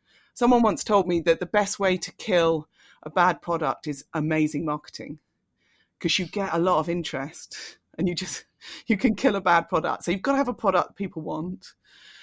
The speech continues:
Um, you've gotta price it right. You've gotta have it easily accessible in places where people are buying. And then you promote it. And I think we've just got caught up in some of the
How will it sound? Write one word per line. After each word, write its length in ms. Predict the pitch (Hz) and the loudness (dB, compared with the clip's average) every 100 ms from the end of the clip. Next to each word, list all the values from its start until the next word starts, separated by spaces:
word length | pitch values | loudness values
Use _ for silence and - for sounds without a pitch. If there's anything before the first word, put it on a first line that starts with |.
| - - _ _ _ | -20 -20 _ _ _
Um, 320 | 175 175 175 | -6 -2 -2
you've 100 | 185 | -2
gotta 160 | 214 269 | 0 0
price 320 | 226 220 214 | 2 -2 0
it 100 | 165 | -6
right. 520 | 156 156 220 - - - - - _ _ | -4 -4 -6 -12 -20 -20 -20 -20 _ _
You've 140 | 208 220 | -6 0
gotta 180 | 247 254 | 2 4
have 240 | 240 226 | 4 4
it 140 | 214 - | 2 0
easily 420 | 233 202 214 202 | 0 0 0 -2
accessible 680 | - - 165 160 170 214 220 | -4 -8 -10 -8 -6 -4 -4
in 120 | 185 | -4
places 380 | 196 180 175 165 | -2 -4 -4 -6
where 80 | |
people 260 | 165 180 180 | -6 -8 -10
are 40 | 151 | -8
buying. 480 | 143 139 143 180 - _ _ _ _ | -8 -8 -8 -10 -14 _ _ _ _
And 140 | - 226 | 0 4
then 140 | 233 | 4
you 60 | 233 | 2
promote 440 | 220 220 262 - | -2 0 0 -2
it. 240 | 147 143 - _ _ - | -6 -8 -12 _ _ -2
And 300 | 175 185 180 185 | 0 0 -2 -2
I 60 | |
think 200 | 185 220 | 0 0
we've 140 | 208 214 | -2 0
just 200 | 214 - | -2 2
got 240 | 208 - _ _ _ | 2 2 _ _ _
caught 440 | - 240 208 190 196 | -4 2 2 2 0
up 180 | 185 | -2
in 160 | 185 175 | -2 -6
some 240 | - 185 | -2 0
of 140 | 180 - | 0 0
the 240 | 180 170 | 0 0